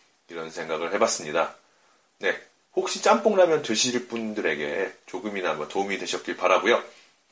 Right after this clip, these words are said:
이 결과는 지극히 제 개인 취향이 들어간 결과라고 한 번 더 알려드립니다. 네, 우승하지 못한 다른 라면들도 모두 훌륭한 라면이었고요. 정말 다 맛있었어요.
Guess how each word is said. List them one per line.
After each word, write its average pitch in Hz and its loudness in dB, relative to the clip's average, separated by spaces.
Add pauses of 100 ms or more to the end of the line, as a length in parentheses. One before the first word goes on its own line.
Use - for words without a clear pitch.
(100)
이 107 -2
결과는 90 0
지극히 76 -6 (460)
제 90 -8
개인 95 -4
취향이 104 -2
들어간 90 0
결과라고 82 0
한 98 -4
번 80 0
더 127 4 (280)
알려드립니다. - 2 (300)
네, 101 0 (440)
우승하지 175 4
못한 151 4
다른 120 4
라면들도 98 -2
모두 85 -2
훌륭한 131 4
라면이었고요. 92 2
정말 165 4
다 160 2
맛있었어요. - 2